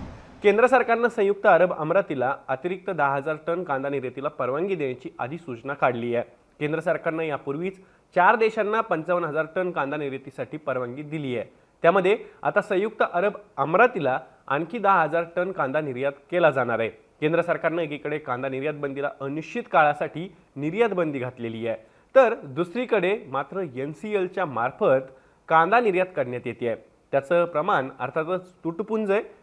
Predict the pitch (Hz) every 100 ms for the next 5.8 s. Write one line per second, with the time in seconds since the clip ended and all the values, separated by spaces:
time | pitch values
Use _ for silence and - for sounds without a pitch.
0 | _ 214 254 208 254 - _ - 185 185
1 | 226 233 214 156 135 170 151 131 160 151
2 | 139 170 247 196 - 110 101 - _ 139
3 | 143 156 160 160 156 170 165 165 185 -
4 | 143 - 147 151 185 180 135 123 190 180
5 | 151 185 196 202 196 131 123 113